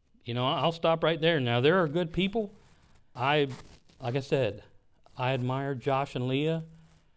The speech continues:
greatly, you, you know, because of their capacity to do things that I can't,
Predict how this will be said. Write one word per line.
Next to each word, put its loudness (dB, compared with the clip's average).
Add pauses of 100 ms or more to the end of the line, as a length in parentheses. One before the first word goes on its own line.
(680)
greatly, 0 (580)
you, -6
you -4
know, 0
because -2
of 0
their 2
capacity -4
to -2
do -2
things -8
that -4
I 0
can't, -10